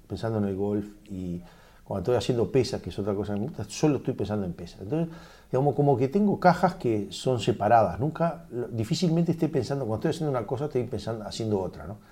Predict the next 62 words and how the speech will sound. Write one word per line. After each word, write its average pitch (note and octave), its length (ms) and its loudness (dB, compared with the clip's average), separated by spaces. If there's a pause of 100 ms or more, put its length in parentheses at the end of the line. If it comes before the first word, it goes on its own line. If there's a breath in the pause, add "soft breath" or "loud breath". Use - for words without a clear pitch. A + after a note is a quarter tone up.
(320 soft breath)
Cosa - 280 4
que C#3+ 80 6
enloquece A#2 380 2
a - 20 -2
mi A#2 120 0
mujer, G#2+ 380 2
porque F2+ 180 -2
me F#2+ 140 -2
dice G#2 260 2
que F#2+ 240 0 (240 loud breath)
no A2 80 0
tengo A#2+ 220 4
ninguna A#2+ 320 6
capacidad. A2 420 2
Yo C#3 120 8
digo, B2+ 160 10
"Solo E3 220 8
puedo - 160 4
hacer D3 240 4
una G#3 280 12
cosa E3+ 200 8
a - 20 10
la A#2 80 8
vez". B2 340 6 (140)
<laughs> - 160 -10
Digo, C3 340 4 (220 loud breath)
y C#3 60 10
ella C#3+ 120 10
dice, C3+ 220 12
"Yo C3+ 120 12
hago E3 160 12
diez E3+ 260 12
cosas G#2+ 280 6
a A2+ 80 8
la A2 120 10
vez". G#2 180 6
Yo B2+ 80 0
soy, D3 280 4 (240 loud breath)
yo B2 80 -2
soy C#3+ 160 10
lo C#3+ 120 12
opuesto, C#3+ 420 10
digamos, G#2 400 8
solo, C3+ 360 8 (180 loud breath)
solo E3 260 8
puedo C3+ 100 12
hacer D3 200 8
una. A2+ 180 8
Pero A2 160 4
cuando D3+ 280 6
hago B3 180 0
esa, G#3 160 2
estoy G3+ 280 6 (280 loud breath)
totalmente F3+ 500 10
concentrado C3 460 8
en A#2+ 100 4
esa, G2+ 260 0
no, G#2+ 220 0
no A2+ 120 -2
me, A#2 200 0
no A2 160 0
me G2 540 -2